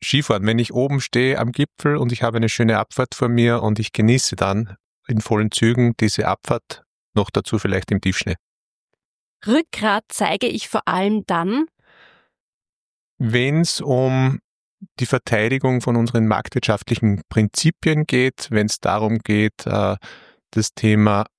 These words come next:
Speaker 1: Leistungsorientierung, Eigenverantwortung, ähm, in den Vordergrund zu stellen.
Speaker 2: Meine Stimme erhebe ich?
Speaker 1: Wenn ich das Gefühl habe, es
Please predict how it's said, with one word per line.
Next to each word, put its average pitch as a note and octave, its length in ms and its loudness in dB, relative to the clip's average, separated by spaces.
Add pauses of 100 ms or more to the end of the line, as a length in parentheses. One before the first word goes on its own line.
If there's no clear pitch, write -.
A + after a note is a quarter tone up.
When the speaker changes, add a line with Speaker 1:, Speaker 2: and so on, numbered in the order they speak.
(120)
Speaker 1:
Leistungsorientierung, A#2 1500 0
Eigenverantwortung, G#2+ 1400 -2 (460)
ähm, A2 380 0
in A#2 120 2
den G#2 120 4
Vordergrund G2 500 -2
zu A2 80 -6
stellen. F2 320 -4 (640)
Speaker 2:
Meine A3 320 2
Stimme D4+ 540 0
erhebe F3 440 -4
ich? - 440 -6 (1700)
Speaker 1:
Wenn B2+ 100 2
ich C3+ 100 0
das - 180 -2
Gefühl C#3 360 2
habe, C3 280 0
es - 320 -4